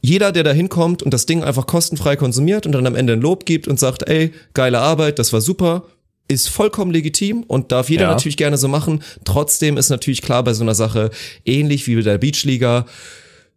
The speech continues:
Speaker 1: was heißt hoffen, aber ist es natürlich einfach wie immer so ein bisschen so das System, was ist euch der Kram wert? Und wenn ihr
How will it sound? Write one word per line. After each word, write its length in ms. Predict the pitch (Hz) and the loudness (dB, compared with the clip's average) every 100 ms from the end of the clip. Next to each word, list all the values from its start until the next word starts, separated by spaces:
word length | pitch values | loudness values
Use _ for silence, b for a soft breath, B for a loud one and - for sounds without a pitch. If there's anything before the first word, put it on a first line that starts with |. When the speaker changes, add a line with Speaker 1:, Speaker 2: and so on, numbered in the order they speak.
| - | -6
Speaker 1:
was 200 | 117 120 | -2 0
heißt 260 | 147 143 - | 0 0 0
hoffen, 500 | 160 180 190 180 175 | 0 2 0 0 0
aber 260 | - 135 | 0 0
ist 120 | - 156 | 0 0
es 120 | 156 | 0
natürlich 460 | 143 - 147 139 | 0 0 -2 -2
einfach 260 | 135 139 123 | 0 0 0
wie 120 | 110 | 0
immer 180 | 113 135 | 2 2
so 120 | 123 | 2
ein 100 | 120 | 2
bisschen 240 | 113 - 113 | 2 0 2
so 100 | 113 | 2
das 140 | 110 | 2
System, 580 | 104 - 107 110 113 101 | 0 0 0 2 0 0
was 160 | 98 | 0
ist 160 | - - | 0 0
euch 140 | 110 | 0
der 80 | 95 | -2
Kram 300 | - 90 90 | -2 -2 0
wert? 340 | 80 87 87 - | 0 -2 -2 -4
Und 440 | 101 98 95 - | -4 -2 -4 -2
wenn 140 | 117 | -2
ihr 320 | 123 123 117 | 0 2 2